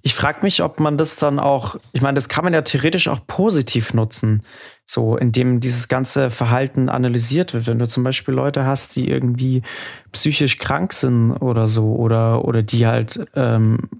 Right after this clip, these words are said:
keine Ahnung, ein Attentat planen oder so. Das, äh, das sind ja alles Sachen, die du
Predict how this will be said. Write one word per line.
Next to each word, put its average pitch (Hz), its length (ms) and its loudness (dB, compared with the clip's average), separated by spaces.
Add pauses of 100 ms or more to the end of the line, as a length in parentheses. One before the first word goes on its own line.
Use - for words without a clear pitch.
keine - 240 0
Ahnung, 127 440 0
ein 120 340 0
Attentat 139 560 -2
planen 110 380 2
oder 107 140 2
so. 107 260 0 (600)
Das, - 320 -4
äh, 110 420 2 (560)
das 117 180 -2
sind 123 120 2
ja 120 480 0 (760)
alles 139 340 0
Sachen, 151 260 0
die 135 140 -2
du 135 180 2